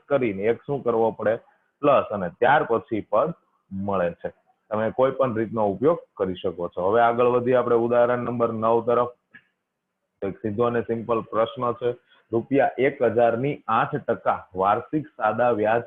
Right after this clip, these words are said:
પર મૂકવામાં આવે છે. રૂપિયા એક હજારની જે રકમ છે, જે રૂપિયા છે આઠ, એક હજાર, એને આઠ ટકાના વાર્ષિક સાદા વ્યાજે મૂકવામાં આવે.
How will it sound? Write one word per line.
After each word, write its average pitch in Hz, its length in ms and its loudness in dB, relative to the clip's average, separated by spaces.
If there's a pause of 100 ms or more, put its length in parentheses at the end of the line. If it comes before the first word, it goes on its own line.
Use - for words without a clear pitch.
પર 123 140 2
મૂકવામાં 107 640 -2
આવે 92 180 -2
છે. 95 140 -8
રૂપિયા 110 320 -2
એક 110 300 -2
હજારની 117 440 0
જે 107 140 2
રકમ 120 380 0
છે, 92 240 0
જે 95 140 2
રૂપિયા 110 420 2
છે - 140 0
આઠ, 104 340 2
એક 123 200 0
હજાર, 98 280 2 (440)
એને 104 220 -6
આઠ 123 340 0
ટકાના 120 400 0
વાર્ષિક 107 560 0
સાદા 117 380 0
વ્યાજે 110 380 2
મૂકવામાં 98 640 -4
આવે. 87 140 -4